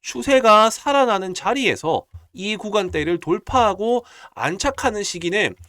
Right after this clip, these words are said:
이미 이 앞전의 물량들을 일부 소화시키면서 올라온 자리이기 때문에 마지막 파동에 대한 차익 실현 물량까지도 먹고 올라간다라고 했었을 때는 이게 매수 타점이 될 수가 있어요. 자, 근데 매도 흐름으로서 자, 쉽게 말하면 추세가 이렇게 하방으로 가고 있는 자리에서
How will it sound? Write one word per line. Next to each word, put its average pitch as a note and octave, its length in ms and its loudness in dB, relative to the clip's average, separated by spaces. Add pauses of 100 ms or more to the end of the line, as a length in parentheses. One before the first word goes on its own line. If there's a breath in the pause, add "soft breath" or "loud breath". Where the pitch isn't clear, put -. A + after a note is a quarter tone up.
(180 soft breath)
이미 A3 340 -6
이 F#3+ 80 -6
앞전의 B3 580 -2
물량들을 G#3 760 0
일부 B3+ 280 -8
소화시키면서 B3 800 -2
올라온 F#3+ 380 -2
자리이기 F3 340 -4
때문에 B2+ 460 -2 (300 loud breath)
마지막 B3 580 2
파동에 G#3 400 -4
대한 D#3 240 -2
차익 G#3 220 -6
실현 G3 240 -8
물량까지도 E3+ 540 -2
먹고 F#3 520 2 (220 soft breath)
올라간다라고 G#3+ 680 2
했었을 D#3 260 -8
때는 D3+ 260 -6
이게 D3+ 320 0 (300 soft breath)
매수 G3 260 0
타점이 G#3 380 -2
될 E3 100 -2
수가 A#2 220 -6
있어요. F#2 440 -6
자, B2 100 -6
근데 G#3 420 0 (220 soft breath)
매도 E3+ 380 0
흐름으로서 C4+ 640 -4 (300)
자, G#2+ 160 -2
쉽게 - 260 -4
말하면 F3 220 0
추세가 G#3+ 420 -2
이렇게 F3+ 220 -2
하방으로 B3+ 600 2
가고 G3+ 260 -2
있는 B2+ 220 -8
자리에서 A2 760 -8